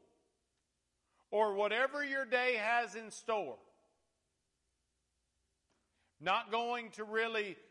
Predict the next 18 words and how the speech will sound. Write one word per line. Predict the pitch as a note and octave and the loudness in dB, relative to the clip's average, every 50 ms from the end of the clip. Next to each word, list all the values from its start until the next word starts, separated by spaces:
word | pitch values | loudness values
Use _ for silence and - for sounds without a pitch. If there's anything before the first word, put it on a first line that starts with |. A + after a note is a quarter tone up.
| _ _ - | _ _ -2
go | D#3 F#3 G#3+ A3 A3 | 2 2 2 2 2
into | A3 A3 A3 G#3+ F#3 - F3+ | -2 -2 -4 -8 -10 -12 -12
details | F3 D3 F3 G3 A3 F#3 - F#3 G3 G#3 G#3+ G#3+ G#3 F#3+ F3+ | -8 -6 -6 -6 -6 -6 -6 -4 -2 0 2 0 0 2 0
on | G3+ G3+ G3+ G3+ | 0 0 0 -2
this | G3+ G3+ F3+ - D3+ | -4 -6 -6 -4 2
verse | F#3 G3 G3+ G3 E3+ - - - | 2 2 4 2 -2 -8 -10 -12
today, | E3 D#3+ C#3+ E3+ F3+ F3 D3+ B2+ A#2+ - - _ _ _ _ _ _ _ _ _ _ _ _ _ _ _ _ _ _ _ _ _ _ _ _ _ _ _ _ _ _ _ _ _ _ _ _ _ _ _ _ _ | -8 -4 -2 0 0 0 -2 -6 -10 -18 -20 _ _ _ _ _ _ _ _ _ _ _ _ _ _ _ _ _ _ _ _ _ _ _ _ _ _ _ _ _ _ _ _ _ _ _ _ _ _ _ _ _
but | - F3 E3 D#3+ D3+ D3+ - - - - - - _ _ _ _ - C3 C3 | 0 2 4 4 4 2 -2 -10 -20 -20 -20 -20 _ _ _ _ -20 -14 -8
my | C#3 D#3 F3+ G3 - - - | -4 -4 -2 -4 -4 -8 -6
prayer | F#3 E3+ D#3 C#3+ C#3+ C#3 | -4 -4 -4 -4 -4 -6
is, | C#3+ D3 D3 D3 C#3+ C#3 B2+ - - - _ _ _ _ _ _ _ _ - | -6 -6 -4 -6 -6 -6 -10 -16 -20 -20 _ _ _ _ _ _ _ _ -6
if | E3+ E3 D#3 - - | -6 -6 -6 -8 -8
we | D#3 E3 D#3 D3+ C#3 C3 C3+ D3+ | -8 -8 -6 -8 -10 -14 -12 -8
really | E3 F3+ F#3+ G3+ G#3 A3+ A#3+ B3 A#3+ | -4 0 0 0 0 0 -2 -6 -8
mean | A3+ G3 E3+ E3+ F3 F#3 G3+ A3 A#3 B3 B3+ B3 A#3+ | -10 -12 -12 -10 -8 -8 -8 -8 -8 -8 -8 -8 -2
what | A3+ A3+ A#3 B3 A#3+ A#3+ | 0 2 2 2 0 -4
we | A#3+ A#3+ B3 A#3 | -6 -6 -6 -6
say, | - - - - G3+ E3+ D#3 C#3+ C3+ C#3 | -10 -12 -4 2 2 4 4 2 0 -4